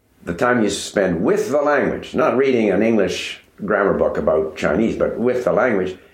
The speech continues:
and then your ability to notice what's happening in the language." And I think anyone who is motivated and spends the time will develop the ability to notice.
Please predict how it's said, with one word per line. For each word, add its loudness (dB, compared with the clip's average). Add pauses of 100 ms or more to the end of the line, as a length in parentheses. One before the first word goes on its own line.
(140)
and 0
then 2
your 2
ability 0
to 0
notice 2
what's 0
happening 0
in -4
the -4
language." -8 (580)
And 0
I 2
think 0
anyone 0
who -2
is 0
motivated 0
and -2
spends -2
the 0
time -2
will 0
develop 0
the 0
ability 0
to -4
notice. -6